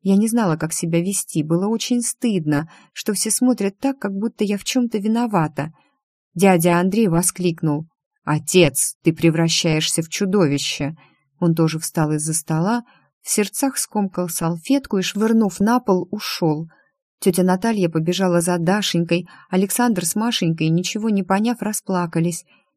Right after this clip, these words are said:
Маменька с Агашей принялись их утешать, а дедушка, сказав: «Ну, ладно же, коли так», поцеловал меня в лоб и ушёл в свой кабинет. Сейчас я сижу в своей комнате.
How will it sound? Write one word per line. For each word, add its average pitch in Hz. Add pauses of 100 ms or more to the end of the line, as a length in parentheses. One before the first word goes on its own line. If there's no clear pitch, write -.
(200)
Маменька 185
с 170
Агашей 175
принялись 165
их 165
утешать, 170
а 165
дедушка, 202
сказав: 190 (380)
«Ну, 208
ладно 143
же, 131
коли 131
так», 233 (480)
поцеловал 226
меня 160
в 160
лоб 262 (420)
и 302
ушёл 240
в -
свой 170
кабинет. 143 (1040)
Сейчас 240
я 175
сижу 180
в -
своей 190
комнате. 165